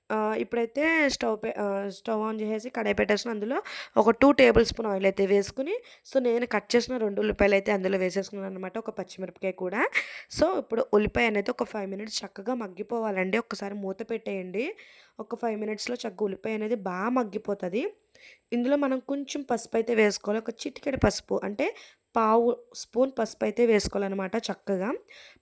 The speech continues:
పసుపు కూడా వేసేసుకుని తర్వాత కొంచెం జీలకర్ర, so, అది కూడా ఒక పావు స్పూన్ జీలకర్ర అయితే నేను వేసానండి. So, జీలకర్ర కూడా వేసేసుకుని చక్కగా మనమైతే మిక్స్ చేసేసుకోవాలన్నమాట. ఆ,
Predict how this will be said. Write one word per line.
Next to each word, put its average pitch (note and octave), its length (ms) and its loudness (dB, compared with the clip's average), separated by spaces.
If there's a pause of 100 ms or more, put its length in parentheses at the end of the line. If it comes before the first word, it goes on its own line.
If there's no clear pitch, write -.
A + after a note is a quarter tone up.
పసుపు G#3+ 300 -2
కూడా B3 180 6
వేసేసుకుని G3+ 720 4 (340)
తర్వాత G#3 360 6
కొంచెం B3+ 540 -2
జీలకర్ర, G3+ 560 2 (420)
so, - 140 0
అది G#3 160 0
కూడా A3+ 240 2
ఒక B3+ 140 -4
పావు G3+ 320 -4
స్పూన్ G3+ 380 -6
జీలకర్ర G3+ 360 -2
అయితే G3+ 180 -2
నేను A3 140 -4
వేసానండి. F#3+ 720 -2 (320)
So, C4 120 2
జీలకర్ర G#3+ 540 4
కూడా C4 200 4
వేసేసుకుని A3 640 2
చక్కగా A#3 560 -6 (440)
మనమైతే A3 640 0
మిక్స్ A#3 280 -4
చేసేసుకోవాలన్నమాట. G3+ 800 0 (680)
ఆ, G3+ 260 2